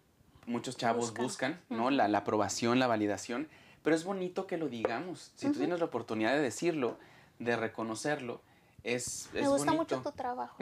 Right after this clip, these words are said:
Speaker 1: <laughs> Igual, me, y yo siempre te lo
Speaker 2: Gracias.
Speaker 1: digo.
Speaker 2: <laughs> Sí.
Speaker 1: Y, este, y, y no solamente con,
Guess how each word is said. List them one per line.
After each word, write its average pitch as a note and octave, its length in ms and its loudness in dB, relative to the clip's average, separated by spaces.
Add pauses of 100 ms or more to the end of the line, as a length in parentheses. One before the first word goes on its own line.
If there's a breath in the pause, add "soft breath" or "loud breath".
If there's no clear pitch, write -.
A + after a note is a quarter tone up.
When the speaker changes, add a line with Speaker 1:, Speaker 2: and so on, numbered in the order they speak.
(120)
Speaker 1:
<laughs> F#3+ 120 -2
Igual, C3 340 2
me, D3+ 180 -4
y A2+ 100 -6
yo A#2 120 -2
siempre C#4 240 -2
te D3 120 -2
lo B2+ 140 2
Speaker 2:
Gracias. C4+ 160 2
Speaker 1:
digo. - 140 -4
Speaker 2:
<laughs> C4+ 280 -2
Sí. C#4 80 -6
Speaker 1:
Y, B3 220 4
este, D3+ 460 4 (300 loud breath)
y, D3+ 220 4
y D3 40 8
no D#3+ 120 6
solamente F#3+ 600 0
con, B2 380 2